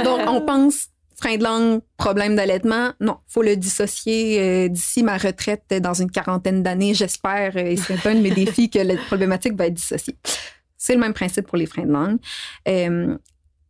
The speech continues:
c'est un, un, un sujet assez populaire dans les études présentes en ce moment, euh, les études qui sont en cours.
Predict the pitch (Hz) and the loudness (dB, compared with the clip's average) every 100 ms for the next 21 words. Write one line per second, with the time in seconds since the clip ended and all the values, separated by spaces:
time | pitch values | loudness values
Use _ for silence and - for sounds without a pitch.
0 | - - 214 170 196 - 190 185 180 170 | -8 -2 0 2 0 0 0 2 2 0
1 | - - 185 - 202 214 - 247 214 - | -4 -2 -2 0 0 0 -2 -2 -2 0
2 | 202 196 185 175 175 165 226 226 233 220 | -2 -2 -2 0 0 0 0 0 0 0
3 | 196 _ - - 196 180 175 226 - - | -4 _ -14 -4 -2 0 0 -2 -6 -8
4 | 190 175 - 175 170 185 - - - - | -4 -2 0 0 0 0 -4 -16 -8 -2
5 | 175 170 175 170 165 233 - 196 175 165 | 2 2 0 -2 -2 -2 -2 -4 -2 -4
6 | - - - | -6 -10 -10